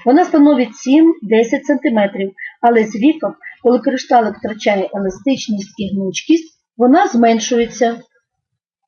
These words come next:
Важлива властивість зору — це його гострота. Гострота зору — це здатність розрізняти дрібні деталі предмети,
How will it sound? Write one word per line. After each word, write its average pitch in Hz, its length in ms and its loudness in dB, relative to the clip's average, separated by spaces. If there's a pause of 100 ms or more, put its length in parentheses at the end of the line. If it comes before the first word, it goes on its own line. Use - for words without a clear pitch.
(380)
Важлива 247 400 0
властивість 233 520 0
зору — 269 400 2 (260)
це 247 200 0
його 247 240 2
гострота. 214 600 -2 (600)
Гострота 208 440 -6
зору — 240 420 -2 (300)
це 240 120 -2
здатність 220 480 -2
розрізняти 214 600 -2
дрібні 202 500 -4
деталі 185 400 -2
предмети, 190 600 -4